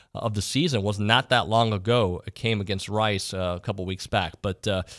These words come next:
he has just been, his discipline at the plate has been phenomenal. He's a leader. Where would this team be without him? Obviously, right? Like, you, you could say that with all these transfers that have had such a huge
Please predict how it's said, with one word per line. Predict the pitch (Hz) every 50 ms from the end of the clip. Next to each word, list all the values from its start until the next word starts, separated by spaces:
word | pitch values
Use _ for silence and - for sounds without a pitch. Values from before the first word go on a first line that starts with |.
| - -
he | - 147 143
has | 139 123 -
just | - 135 120 - - -
been, | 117 113 104 101 92 - - - _ _ _ _ _ _ _ _ -
his | 123 110 98
discipline | - 143 - - - 139 131
at | 120 101
the | 101
plate | - - 127 117 110
has | 104 -
been | - 101 95
phenomenal. | - - 104 98 90 80 82 85 85 85 92 101 104 -
He's | 110 107 104 92 87 104
a | 98 95 92 92
leader. | 101 104 113 110 98 101
Where | 101 110 127 135
would | 135 123
this | 120 113 -
team | - - 123 110 104
be | 110 107
without | 101 98 98 101 98 101 95 101
him? | 92 90 - -
Obviously, | 101 110 107 98 98 85 - - - 73 82 90 - -
right? | 98 104 107 95 -
Like, | - 98 92 90
you, | 101 101 95 - _ _ _
you | 113 110
could | - 113 -
say | - 120
that | 110 107 101
with | 101 98 92 -
all | - 107 117 113
these | 104 95 -
transfers | - 101 90 90 - - 101 92 -
that | 104 98
have | 98 90 -
had | 104 95 95 -
such | - - - 117 104 - -
a | 110 92 85 - - - - - - _
huge | - - - 139 135 127 123 117 107 - -